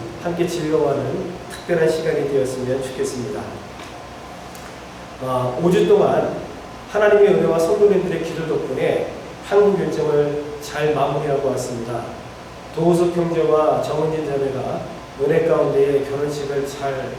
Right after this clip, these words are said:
마치고 돌아왔고요. 이렇게 좋은 일들, 기쁜 일들이 있었는데 반면에 동전의 양면처럼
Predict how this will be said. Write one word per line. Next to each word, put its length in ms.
마치고 540
돌아왔고요. 600
이렇게 600
좋은 340
일들, 500
기쁜 300
일들이 340
있었는데 600
반면에 680
동전의 360
양면처럼 720